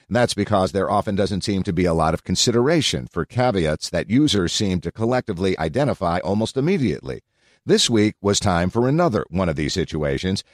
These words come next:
after Twitter announced it was planning to deactivate old unused Twitter accounts en masse,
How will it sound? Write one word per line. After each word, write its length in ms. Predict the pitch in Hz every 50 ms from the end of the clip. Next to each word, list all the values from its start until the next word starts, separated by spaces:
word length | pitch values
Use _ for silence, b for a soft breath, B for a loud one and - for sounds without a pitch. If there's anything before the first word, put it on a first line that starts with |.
| b b b
after 340 | 92 104 95 - 101 101
Twitter 440 | - - - - 185 208 165 117 95
announced 420 | 85 82 78 73 82 90 - - 95
it 100 | 87 85
was 120 | 92 -
planning 420 | - - 98 92 90 87 90 90 -
to 120 | 101 90
deactivate 840 | 73 - 123 127 - - 147 160 - - 110 87 85 82 82 85 - -
old 360 | - 127 151 160 160 151 - -
unused 640 | 113 127 143 143 127 117 113 110 104 98 - - -
Twitter 340 | - 185 196 156 123 85
accounts 420 | 80 - - 92 87 90 95 - - -
en 200 | 101 107 104 110
masse, 380 | 135 147 123 85 - - -